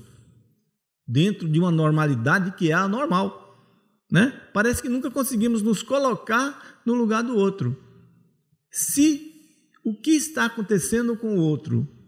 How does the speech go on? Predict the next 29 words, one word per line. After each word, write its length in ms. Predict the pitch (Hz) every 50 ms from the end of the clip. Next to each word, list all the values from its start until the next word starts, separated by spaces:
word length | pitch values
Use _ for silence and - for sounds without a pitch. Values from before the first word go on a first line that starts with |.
| _ - - _ _ _ _
estivesse 560 | - 175 - - 208 170 156 202 240 233 -
acontecendo 640 | 240 202 - 220 185 214 196 160 - 208 208 220 214
conosco, 840 | 202 214 - 214 190 170 160 160 156 143 - - - - 127 113 131 - - - - - - _ _
como 180 | _ 247 269 285
é 80 | 277 262
que 100 | 269 226
nós 200 | 196 196 185 160
agiríamos? 760 | 175 156 151 160 147 139 127 117 110 117 113 - - - - - _ _ - _ _ _ _ _ _ _ _ _ _ _ _ - - - _ _
Temos 260 | - 175 202 226 -
que 100 | 208 196
refletir 500 | 226 233 - 247 226 190 - 220 233 254
sempre 540 | - - 190 208 247 233 - 156 127 123 - - - - - - - _
antes 220 | 156 156 165 -
de 100 | - 151
julgar. 600 | 143 143 151 131 117 127 123 127 131 - - - - - - - -
Será 220 | - - 214 240 247
que 120 | 247 262
muitas 440 | 226 247 302 311 - 285 226 - -
falhas 360 | - 214 214 226 220 214 -
que 80 | - 202
nós 240 | 196 196 196 165 143
vemos 300 | 185 214 214 196 170 160
nos 220 | 165 151 131 156
outros 200 | 202 202 202 -
não 140 | 175 180 180
poderiam 400 | - 185 175 156 170 165 185 180
acontecer 480 | 175 - 165 139 175 151 120 139 170
conosco 500 | 160 - 151 139 143 165 180 170 - 175
também, 440 | 123 151 143 127 127 190 233 240 226